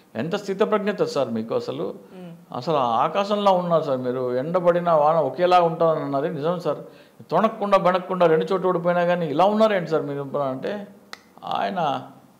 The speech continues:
Speaker 1: ఫ్లాట్ అయిపోయాడు.
Speaker 2: మ్మ్.
Speaker 1: ఫ్లాట్ అయిపోయి, "ఏంటి ఇలా వచ్చావంటే, ఎక్కడ చేస్తున్నావు పని?" అంటే, "నేను అదే ఛానల్లో చేస్తున్నాను సార్" అంటే, "ఆ, ఎంత శాలరీ?" అంటే, ఆ, పదిహేను వేలు, ఇరవై వేలు చెప్పుకుంటాడు,
Speaker 2: మ్మ్.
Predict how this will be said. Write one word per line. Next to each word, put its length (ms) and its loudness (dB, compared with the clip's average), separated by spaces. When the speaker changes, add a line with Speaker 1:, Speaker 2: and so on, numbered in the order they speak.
Speaker 1:
ఫ్లాట్ 240 -2
అయిపోయాడు. 540 -10
Speaker 2:
మ్మ్. 160 -12
Speaker 1:
ఫ్లాట్ 540 -6
అయిపోయి, 300 2
"ఏంటి 160 0
ఇలా 120 6
వచ్చావంటే, 920 4
ఎక్కడ 200 2
చేస్తున్నావు 420 4
పని?" 200 2
అంటే, 160 -4
"నేను 160 -2
అదే 260 0
ఛానల్లో 280 2
చేస్తున్నాను 380 -4
సార్" 160 -6
అంటే, 240 -12
"ఆ, 880 -6
ఎంత 160 -2
శాలరీ?" 460 4
అంటే, 220 2
ఆ, 120 -2
పదిహేను 380 -2
వేలు, 120 0
ఇరవై 220 0
వేలు 140 -2
చెప్పుకుంటాడు, 640 -10
Speaker 2:
మ్మ్. 180 -14